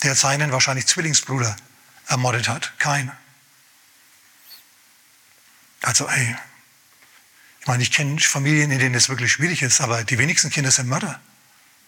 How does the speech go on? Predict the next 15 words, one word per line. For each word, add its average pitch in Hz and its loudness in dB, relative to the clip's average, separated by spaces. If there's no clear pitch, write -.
Hier 139 2
ist 147 4
es - 0
passiert. 190 -4
Und 151 0
so 147 0
könnte 185 -2
man 147 0
schauen, 143 0
könnte 185 -2
man 127 0
weitermachen. 139 0
Das 123 2
ist 123 2
das, 131 2